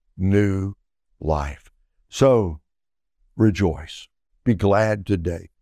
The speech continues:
And put the good news on your lips, ready to share it with anyone who will listen, because anyone, anywhere, who believes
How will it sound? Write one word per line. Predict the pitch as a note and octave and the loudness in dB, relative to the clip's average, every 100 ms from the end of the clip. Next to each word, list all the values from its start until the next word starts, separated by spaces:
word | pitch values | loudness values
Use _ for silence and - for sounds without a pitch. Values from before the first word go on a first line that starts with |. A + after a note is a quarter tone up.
| _ | _
And | C3 D3 A#2+ - _ - | -2 0 0 -6 _ -6
put | C3 - | -6 -6
the | F#2 | -6
good | E2+ C3+ | 0 0
news | A2 B2+ D3+ D3 D3 - _ - | 0 -2 -4 -8 -12 -16 _ -2
on | A#2+ C#3 | 0 2
your | B2+ | 0
lips, | G2 F#2 - - _ _ - | 0 -4 -10 -20 _ _ -4
ready | G2+ A#2+ C#3 D3+ | 2 4 2 -2
to | D3 | -4
share | C3 - A#2 A#2+ | -4 0 0 0
it | A#2+ - | -2 -8
with | G2 E2+ _ - | -10 -10 _ 0
anyone | G3 G#3 A#2 F#2+ D#2+ - _ _ - | 2 2 2 -2 -6 -12 _ _ 0
who | C#3 | 2
will | C#3+ A2 | 2 0
listen, | F#2 - - _ _ | -2 -6 -14 _ _
because | G2 G2+ E2 - | -6 -2 -4 -2
anyone, | D#3 C#3+ G#2+ D#2 D2 - _ - | 0 2 0 -2 -10 -20 _ -2
anywhere, | D3 B2 G2 D#2+ C#2 - _ _ _ _ _ - | 0 2 0 -4 -10 -16 _ _ _ _ _ 0
who | D3 | 2
believes | A#2+ G#2+ F2+ D#2+ - | 4 2 0 -6 -12